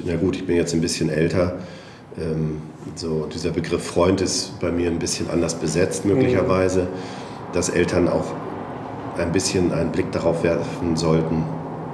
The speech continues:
Speaker 1: wer diese sogenannten virtuellen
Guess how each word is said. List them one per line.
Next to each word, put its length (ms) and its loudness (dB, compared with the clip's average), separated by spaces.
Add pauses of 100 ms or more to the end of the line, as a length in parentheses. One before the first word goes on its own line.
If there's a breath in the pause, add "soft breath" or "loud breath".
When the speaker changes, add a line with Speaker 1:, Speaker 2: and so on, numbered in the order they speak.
(640)
Speaker 1:
wer 200 2
diese 280 -2
sogenannten 760 2
virtuellen 720 2